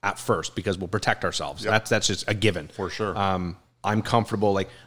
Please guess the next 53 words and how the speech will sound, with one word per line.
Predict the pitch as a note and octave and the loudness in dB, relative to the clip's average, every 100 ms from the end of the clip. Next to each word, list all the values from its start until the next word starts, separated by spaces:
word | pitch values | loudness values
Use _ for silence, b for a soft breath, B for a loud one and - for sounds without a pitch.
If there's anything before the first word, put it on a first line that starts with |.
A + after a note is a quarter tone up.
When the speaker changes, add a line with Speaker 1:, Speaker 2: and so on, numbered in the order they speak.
| - | 0
Speaker 1:
I | A2+ | 0
came | - A#2 G2 | 2 2 4
here | A2+ G#2+ | 2 2
today | G#2+ G2+ | 2 0
'cause | - | 0
I | |
know | F#2+ G#2+ G#2 | 0 0 2
you. | G2+ G2+ | 2 2
I | |
come | F#2 G2+ | 2 0
to | |
the | G2 | 0
house. | F#2+ G#2 | 0 -2
I'm | G2 A#2 A2 | -8 -14 -10
cool. | - A2+ G2+ F#2+ F#2 | 0 4 4 4 2
I'm | F2+ | -2
comfortable. | - G2+ - D#2+ D2+ | 0 0 -2 -10 -6
Speaker 2:
Yeah. | A2+ G#2 - G2+ | 0 0 0 0
Speaker 1:
You | |
know, | F#2+ F#2 | 0 0
if | G#2 F#2+ A2+ | 0 0 2
you're | A2 | 2
a | G2+ | 2
complete | G2+ F2+ D3 C#3 | 0 4 6 6
stranger | - C3 A#2+ G2+ G2+ | 4 4 4 4 0
saying, | - G#2 G2 G#2+ | 0 0 2 0
"Meet | A2 | 2
me | G#2+ | 4
at | G#2+ G#2 | 4 4
this | G2+ G#2 | 0 2
address | G2+ F#2+ F#2 F#2 - B B | 0 0 0 0 -4 B B
at | G#2 F#2+ A#2 | -2 0 2
this | G#2 - | 4 4
time," | A#2 G#2+ G2+ | 2 4 2
and | F#2+ | 0
I'm | F#2 | -2
like, | F#2 F#2 - | -2 -6 -4
"Mm, | E3+ E3+ E3 D#3+ D#3 D3+ | 2 4 4 4 4 0
uh, | - _ _ - | -4 _ _ -2
I'm | B2 A#2 A2+ G#2+ G#2+ | 0 2 2 0 0
gonna | A#2+ A#2 | 2 4
Speaker 2:
Unless | G2 | 4
Speaker 1:
do | G2+ | 2
Speaker 2:
it's | - | 2
Speaker 1:
some | G2+ | 2
Speaker 2:
an | G#2 C#3+ | 2 2
Speaker 1:
research." | F3 E3 - | 4 4 4
Speaker 2:
alleyway, | F2+ F#2 F#2+ F2+ F#2 F#2+ F#2 | 6 6 4 2 2 0 2
Speaker 1:
Yeah. | D3+ G2+ | 4 4
Speaker 2:
fifty | E2 F#2 | 4 0
bucks. | E2 F2 G2 | -4 -2 0
Speaker 1:
I | |
mean, | G#2 G2+ | 0 0